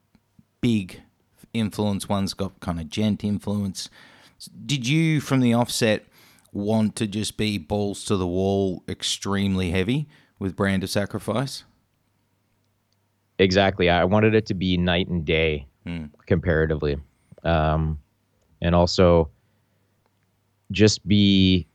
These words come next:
Speaker 2: the most extreme that music that we could come up with at the time. That's basically what I wanted to do. And, uh, I think he, there's some things, if you really listen to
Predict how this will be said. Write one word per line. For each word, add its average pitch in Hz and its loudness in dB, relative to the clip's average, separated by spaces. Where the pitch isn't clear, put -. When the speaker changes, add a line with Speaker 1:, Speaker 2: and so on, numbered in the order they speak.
Speaker 2:
the 104 0
most 98 4
extreme 98 2
that 82 2
music 92 4
that 82 4
we 82 2
could 78 0
come 82 0
up 82 0
with 73 0
at 85 -2
the 80 -6
time. 73 -2
That's 80 0
basically 80 0
what 78 4
I 76 4
wanted 76 2
to - -4
do. 73 0
And, 78 2
uh, 73 2
I 85 2
think 87 2
he, 95 4
there's 151 6
some 185 4
things, 175 2
if 123 0
you 123 2
really 123 4
listen 107 2
to 107 2